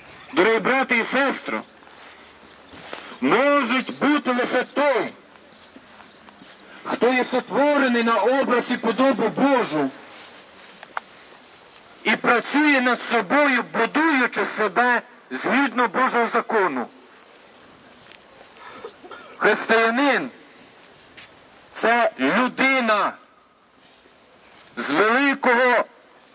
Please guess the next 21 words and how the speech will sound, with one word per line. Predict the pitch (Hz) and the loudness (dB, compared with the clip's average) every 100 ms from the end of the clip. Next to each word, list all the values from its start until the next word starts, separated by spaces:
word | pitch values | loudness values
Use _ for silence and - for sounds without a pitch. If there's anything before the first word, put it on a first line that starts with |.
| - - - - - - - - | -20 -20 -20 -20 -20 -20 -14 -4
з | - | 0
великої | 208 262 277 277 254 | 2 2 2 0 0
букви, | 214 302 - 311 285 | 0 0 0 -2 -2
людина, | - 180 277 - 277 262 233 190 127 - _ _ _ - | -2 0 -2 0 0 0 2 0 -2 -8 _ _ _ -4
яка | 190 247 | -2 0
є | 240 233 | 0 -2
подібна | 247 240 254 220 240 | -4 -4 -4 -2 -2
до | 202 226 | -2 -4
Бога, | 180 302 254 190 143 - - _ _ _ - _ - - | 0 2 2 2 0 -4 -20 _ _ _ -20 _ -20 -2
який | 175 202 240 | 0 0 0
є | 233 - | 0 0
добрий, | - 277 240 208 170 123 - _ _ _ _ _ - - - - - - - - - | 0 2 2 0 0 -6 -16 _ _ _ _ _ -20 -20 -20 -20 -20 -20 -20 -20 -6
який | 165 180 247 | -2 0 0
є | 247 | 0
праведний, | - 254 277 254 190 202 180 127 - - - - - - | 0 2 2 0 -2 -2 -2 -4 -12 -20 -20 -20 -14 -2
який | 196 262 262 | 0 2 0
є | |
справедливий, | 254 - 240 262 247 240 294 269 185 131 - _ _ _ _ - | 0 0 0 2 0 0 2 0 -2 -6 -10 _ _ _ _ -2
який | 226 254 262 | -2 0 0
є | 262 214 | 2 0
люблячий. | 302 302 202 160 - 110 | 0 0 -2 -4 -4 -6